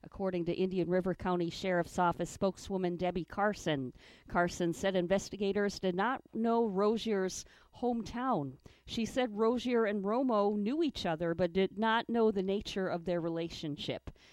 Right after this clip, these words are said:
Indian River County Sheriff's deputies found the body in a canal off Twenty-eighth Avenue and Forty-first Street near Gifford,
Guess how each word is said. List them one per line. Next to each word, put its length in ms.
Indian 360
River 240
County 320
Sheriff's 420
deputies 540
found 340
the 60
body 440
in 100
a 60
canal 520
off 220
Twenty-eighth 520
Avenue 420
and 180
Forty-first 640
Street 340
near 220
Gifford, 600